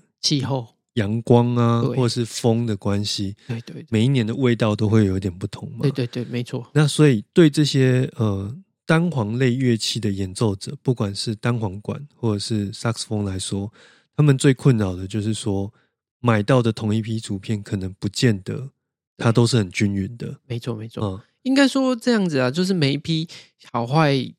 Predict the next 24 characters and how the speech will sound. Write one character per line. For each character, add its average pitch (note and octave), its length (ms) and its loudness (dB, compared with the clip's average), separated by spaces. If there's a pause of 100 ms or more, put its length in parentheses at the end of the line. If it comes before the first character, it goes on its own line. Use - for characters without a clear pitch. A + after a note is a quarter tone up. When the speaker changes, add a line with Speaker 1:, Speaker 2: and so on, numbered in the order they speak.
Speaker 1:
差 - 180 -10
很 A#2+ 160 -10
多。 A#2+ 220 -10
就 F3+ 160 -4
是 G#2+ 120 4
如 F#2+ 120 0
果 F#3+ 120 2
这 D#3+ 180 -2
一 D#3+ 100 0
批 D#3 240 -8
来 B2 400 -8
不 C3+ 80 -6
太 C#3 220 -4
好， - 220 -10 (160)
Speaker 2:
对。 A#2+ 80 0
嗯。 G#2 140 -2
Speaker 1:
那 G#3 420 0
你 C#3 180 -8
买 C3+ 180 -2
一 D3+ 120 -6
盒 B2+ 220 -8
不 B2+ 140 -12
太 C3 160 -6
好， - 240 -10